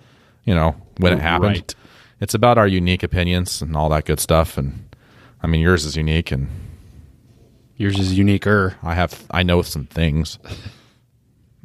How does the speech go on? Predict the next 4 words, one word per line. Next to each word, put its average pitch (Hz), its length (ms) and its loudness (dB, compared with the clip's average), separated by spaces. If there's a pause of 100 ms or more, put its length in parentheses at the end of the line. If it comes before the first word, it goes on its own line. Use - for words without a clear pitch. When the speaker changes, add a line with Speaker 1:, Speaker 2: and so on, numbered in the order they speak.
Speaker 1:
Um, 82 560 0 (1400)
<laughs> 110 400 0
they're 104 200 2
literally, 107 500 2